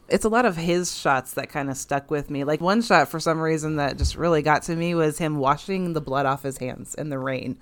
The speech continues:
after he's been torturing that guy, like, they split his hand open. He's just the worst,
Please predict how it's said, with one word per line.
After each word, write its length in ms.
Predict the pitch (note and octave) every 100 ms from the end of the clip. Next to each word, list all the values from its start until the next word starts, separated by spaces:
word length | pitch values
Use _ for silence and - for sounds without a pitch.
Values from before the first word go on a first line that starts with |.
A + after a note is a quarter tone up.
| -
after 300 | E3+ F3 E3+
he's 160 | E3+ E3
been 220 | D#3+ D3
torturing 560 | - E3+ - C#3+ C#3
that 180 | C#3 C3
guy, 380 | C#3 C3 C3 C#3+
like, 160 | C#3 A#2+
they 160 | B2+ -
split 300 | - - E3+
his 140 | C#3+ -
hand 260 | D#3 D3
open. 380 | C3 C3+ C3+ C3+ - _
He's 180 | - F#3+
just 200 | F#3 F#3
the 80 | C3
worst, 520 | C#3 E3+ B2 - -